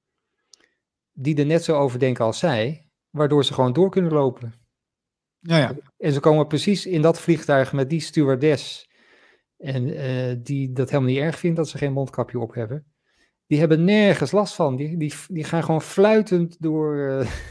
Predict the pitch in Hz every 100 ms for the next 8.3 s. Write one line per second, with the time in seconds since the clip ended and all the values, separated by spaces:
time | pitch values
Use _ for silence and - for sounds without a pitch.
0 | - - - 180 - 170 170 147 226 185
1 | 110 - _ _ _ 165 165 160 151 160
2 | 165 180 208 240 180 131 139 156 147 139
3 | 196 226 180 117 117 123 165 135 123 165
4 | 160 127 170 _ _ _ _ 180 175 208
5 | - 202 262 254 185 127 110 120 _ _
6 | _ _ 139 120 110 95 87 180 185 147
7 | _ _ _ _ 165 131 - 147 139 _
8 | _ _ 127